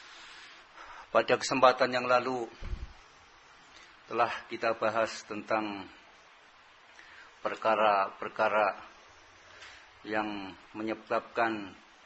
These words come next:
seorang itu kufur, seorang itu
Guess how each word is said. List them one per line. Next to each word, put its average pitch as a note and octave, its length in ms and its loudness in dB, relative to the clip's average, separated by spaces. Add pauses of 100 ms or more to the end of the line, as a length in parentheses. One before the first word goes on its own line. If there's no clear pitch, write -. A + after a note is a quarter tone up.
(560)
seorang A2 560 0
itu G#2+ 400 -8
kufur, G#2 480 -4
seorang G#2 640 -4
itu G#2 320 -8